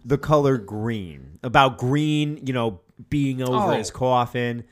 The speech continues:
Speaker 1: I'm just saying, like
Speaker 2: No, it had nothing to do with the plot.
Speaker 1: But that's the thing. It's one of those things that, like,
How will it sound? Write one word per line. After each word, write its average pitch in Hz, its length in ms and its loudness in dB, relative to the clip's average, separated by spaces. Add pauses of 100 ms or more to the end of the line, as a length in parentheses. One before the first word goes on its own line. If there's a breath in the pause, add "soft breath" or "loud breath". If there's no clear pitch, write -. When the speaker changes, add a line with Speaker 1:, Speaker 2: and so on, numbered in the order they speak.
(520 soft breath)
Speaker 1:
I'm 165 140 -2
just 220 260 -2
saying, 185 360 0
like 143 340 -4
Speaker 2:
No, 233 220 -4 (100)
it 240 160 -6
had 247 220 2
nothing 247 300 2
to 233 100 -2
do 240 140 -4
with 247 120 -6
the 247 80 -8
plot. 269 420 0
Speaker 1:
But 262 140 8
that's 254 220 0
the 233 100 -8
thing. 285 380 -4 (260 soft breath)
It's 202 220 2
one 208 180 2
of 269 80 -2
those 233 140 -2
things 233 240 -6
that, 180 180 -4
like, 156 160 -2